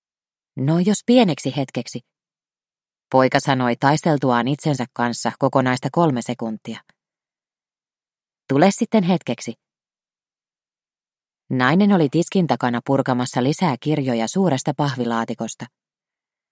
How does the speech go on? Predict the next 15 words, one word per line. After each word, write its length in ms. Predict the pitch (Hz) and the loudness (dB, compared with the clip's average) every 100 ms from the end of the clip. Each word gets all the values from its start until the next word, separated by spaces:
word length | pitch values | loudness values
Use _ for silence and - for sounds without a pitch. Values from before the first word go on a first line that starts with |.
| _ _ _ _ | _ _ _ _
Hän 240 | - 135 131 | -2 0 2
vilkaisi 460 | 139 147 151 139 127 | 2 4 2 0 0
pojan 300 | 135 151 131 | 2 2 0
repsottavaa 640 | 143 - 151 - 120 117 | -4 -2 -6 -2 0 0
paidanhelmaa, 840 | 143 147 139 117 123 120 117 120 120 _ _ _ _ _ _ - | 0 0 0 -4 -6 -6 -6 -8 -12 _ _ _ _ _ _ 2
eri 220 | 147 156 | 4 4
parisukkia 720 | 139 127 123 139 131 - 123 120 _ _ _ _ | 2 0 -2 -4 -6 -8 -8 -8 _ _ _ _
ja 80 | 131 | 0
hiuskuontaloa, 880 | 131 175 151 - 123 117 120 123 120 - _ _ _ _ _ _ | 2 0 0 -2 -2 -2 -6 -8 -10 -16 _ _ _ _ _ _
joka 300 | 131 139 143 | 2 4 6
oli 180 | 131 131 | 6 4
onnistunut 500 | 131 139 - 131 - | 2 0 -2 -4 0
välttelemään 600 | 135 165 175 156 131 117 | 0 2 2 0 2 -2
kampaa 460 | 113 143 156 131 113 | 0 0 0 0 -2
jo 120 | 143 | -2